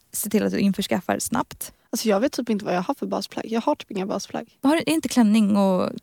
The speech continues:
Speaker 2: Men räknas det som ett basplagg? Jag tänker så här
Speaker 1: Absolut.
Speaker 2: t-shirt och linne
Speaker 1: Nej,
Speaker 2: och
Speaker 1: nej, nej, nej, nej. Basplagg, för det är det som är så tråkigt. Att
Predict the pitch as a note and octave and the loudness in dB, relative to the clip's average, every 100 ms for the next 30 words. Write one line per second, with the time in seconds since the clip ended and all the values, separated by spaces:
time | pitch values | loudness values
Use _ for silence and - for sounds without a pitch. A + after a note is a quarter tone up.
0 | _ A#3 B3 A#3 D#4 C#4 A3 G#3+ - G3 | _ 0 2 2 0 -2 -2 -4 -2 -2
1 | - G#3 G#3 C4 C4 - G3+ - G#3+ G3+ | 0 0 2 2 2 4 0 2 0 0
2 | G3 G#3 G#3 G3+ G3+ B3+ C4+ B3+ G#3 F#3 | -4 -2 -2 -2 2 6 6 6 4 2
3 | F3 F3+ - B3+ - C#4 B3 - A3+ - | 0 0 0 0 2 2 2 -2 -10 -4
4 | - C#4 D4+ D4 B3 A#3 A3 A#3 G#3+ A3+ | 0 2 4 4 4 2 2 0 0 0
5 | - - | -2 -4